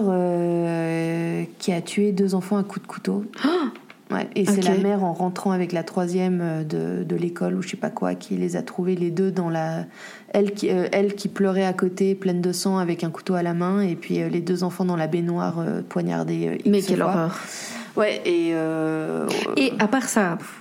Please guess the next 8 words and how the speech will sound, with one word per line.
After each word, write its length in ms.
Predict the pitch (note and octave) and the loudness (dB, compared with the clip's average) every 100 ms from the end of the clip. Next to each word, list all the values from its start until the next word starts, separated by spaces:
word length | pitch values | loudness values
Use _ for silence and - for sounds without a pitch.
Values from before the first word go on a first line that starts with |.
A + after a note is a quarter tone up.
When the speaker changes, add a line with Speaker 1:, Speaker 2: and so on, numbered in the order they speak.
| - | -14
Speaker 2:
je 60 | - | -2
suis 120 | G3+ | 2
désolée 360 | F3+ F#3+ G3 F#3 | 4 4 4 2
de, 260 | F3 D#3+ | 2 0
d'interrompre, 400 | D#3+ E3+ F#3+ G3 | 0 2 2 2
mais 140 | F3 - - - - | 0 -2 -10 -20 0
ton 160 | - G#3+ | 4 6
histoire, 680 | G#3 G#3 A#3 B3+ F#3+ - | 4 4 4 4 0 -2